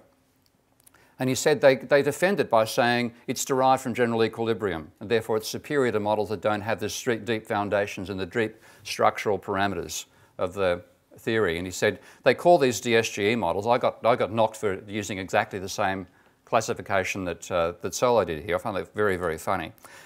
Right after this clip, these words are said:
And he says, "The cover story," is what he's calling it. And that's, again, like Anne's comments about those guys, "can in no way justify using this representative agent abstraction." And he talks about what are called the Sonnenschein-Mantel-Debreu conditions. Now, ram this down their throats, people,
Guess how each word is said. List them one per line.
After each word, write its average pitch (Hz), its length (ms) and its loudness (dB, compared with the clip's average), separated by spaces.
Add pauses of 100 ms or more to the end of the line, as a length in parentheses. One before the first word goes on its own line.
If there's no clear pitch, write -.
(340)
And 113 80 -2
he 113 60 -2
says, 120 340 0
"The 123 140 -8
cover 185 340 4
story," 80 480 -4 (500)
is 123 100 -8
what 123 100 -4
he's 101 80 -8
calling 98 300 -2
it. 80 120 -10
And 113 120 -4
that's, 117 160 -2
again, 110 200 0
like 98 160 0
Anne's 117 280 2
comments 90 280 -4
about 87 240 0
those 85 200 -6
guys, 87 340 0 (280)
"can 117 140 -4
in 113 100 0
no 151 200 6
way 143 160 4
justify 110 560 0
using 107 420 -2
this 92 180 -8
representative 95 540 -6
agent 92 300 -2
abstraction." 87 680 -6 (280)
And 117 100 -4
he 113 40 -4
talks 185 340 0
about 92 440 2 (120)
what 127 120 2
are 135 60 0
called 120 260 2
the 120 40 -6
Sonnenschein-Mantel-Debreu 107 1300 -2
conditions. 87 600 -10 (220)
Now, 101 140 -4
ram 139 300 2
this 135 160 -4
down 110 240 -2
their 104 120 0
throats, 92 360 -2
people, - 380 -8